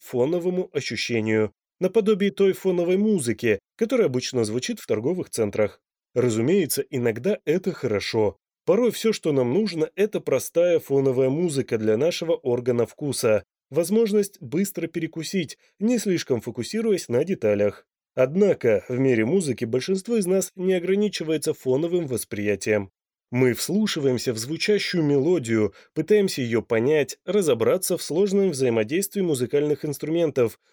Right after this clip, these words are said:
вычленить главную и побочные темы. И от этого наша жизнь становится гораздо богаче.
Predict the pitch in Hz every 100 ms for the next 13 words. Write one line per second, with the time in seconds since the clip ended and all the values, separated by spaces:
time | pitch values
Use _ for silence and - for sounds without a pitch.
0 | _ 127 170 214 - 196 202 190 123 120
1 | 156 170 156 170 170 - 214 160 113 120
2 | - 123 110 - 113 107 107 98 _ _
3 | _ _ 254 240 165 185 226 175 139 139
4 | 214 180 135 202 214 151 - 151 175 233
5 | 208 - 135 127 156 185 131 120 117 104
6 | 139 147 - 107